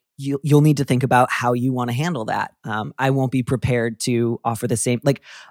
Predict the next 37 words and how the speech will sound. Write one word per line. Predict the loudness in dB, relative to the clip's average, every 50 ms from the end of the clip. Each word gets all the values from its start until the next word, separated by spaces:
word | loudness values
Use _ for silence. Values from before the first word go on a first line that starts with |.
| _ -2 -2
I'll, | -2 0 2
I'll | 2 2 2 4 4
offer | 4 4 4 4 2
you | 2 4
this | 4 2 2
sort | 2 2 2
of | 0 -2 -2
same | 0 2 2 2 2 0 0
ongoing | 0 2 2 2 4 2 2 2 2 0
support | -2 -2 0 2 2 2 2 2
as | 0 0 0 2
your | -2 -2 -4 -4 _ -6
sister | -6 2 2 2 2 2 0 0 2 2 2
and | 0 0 -2 -2
as | -2 -4 -2
somebody | 0 0 2 2 2
who | 0 0
loves | 2 4 4 4 4 2 0
you, | 0 2 2 2
but | 0 0 -2 0 -4
I, | -6 -4 0
I'm | 2 4 4
not | 4 4 2
necessarily | 0 -2 -2 0 0 2 2 2 2 2 0
gonna | 0 0 2
be | 2 2 2
able | 2 0 -2 -2
to | -2 -2 -2
provide | -2 -2 -2 0 -2 -2 -2
you | -4
with | -6 -6
the | -6
same | -4 -4 -4 -4 -4
kind | -6 -6 -6
of | -4 -2
backup | -2 -2 -2 -4 -6 -6 -4
there. | -4 -4 -4